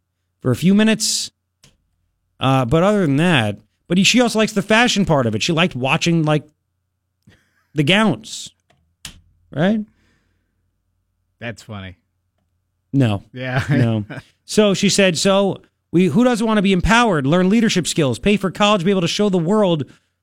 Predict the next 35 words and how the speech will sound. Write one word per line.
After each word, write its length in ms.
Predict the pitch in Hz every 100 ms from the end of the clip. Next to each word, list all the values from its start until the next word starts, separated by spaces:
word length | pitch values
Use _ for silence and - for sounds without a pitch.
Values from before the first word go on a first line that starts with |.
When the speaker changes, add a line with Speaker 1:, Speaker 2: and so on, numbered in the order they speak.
| _ -
Speaker 1:
who 120 | 247
you 220 | 247 233 190
are 220 | 175 185
as 100 | 156
a 60 |
person 420 | - 208 208 202 185
from 140 | 175
the 120 | 170
inside 280 | 202 202 196
of 80 | 156
your 100 | 160
soul?" 320 | 226 196 - - -
That's 240 | 240 -
not 160 | 285 269
Miss 160 | 277
America. 640 | 262 302 330 277 247 135 -
I 40 | _ _ _ _ _ _ _ _ _ _ _ -
mean, 100 | 214
you 60 | 202
get 220 | 277 262
it. 80 | 180
That's 240 | 233 -
not 180 | 247 233
what 140 | 240
this 140 | 254 -
pageant 480 | - 180 202 226
is 100 | 233
about. 640 | 220 269 294 233 - - - _ _ -
You're 120 | 247
cha-, 180 | - - -
just 180 | - 202
make 180 | 285 277
a 40 |
new 220 | 226 277
pageant 500 | 185 208 151 107 104